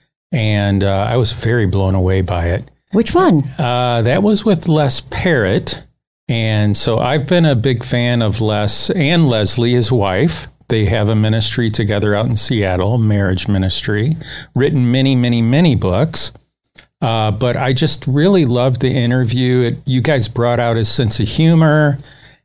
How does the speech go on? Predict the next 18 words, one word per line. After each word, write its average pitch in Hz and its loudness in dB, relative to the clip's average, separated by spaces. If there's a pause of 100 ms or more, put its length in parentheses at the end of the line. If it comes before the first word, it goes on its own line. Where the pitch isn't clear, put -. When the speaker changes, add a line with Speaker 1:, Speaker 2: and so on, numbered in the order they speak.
(120)
Speaker 1:
and, 107 2
uh, 98 0
just - -2
all 123 2
of 110 -2
the 107 2
knowledge 127 2
he 143 2
has. 139 2
And 117 0
then 156 2
the 113 0
thing 160 0
that 107 -2
really 208 2
blew 117 2
me 98 2
away 92 0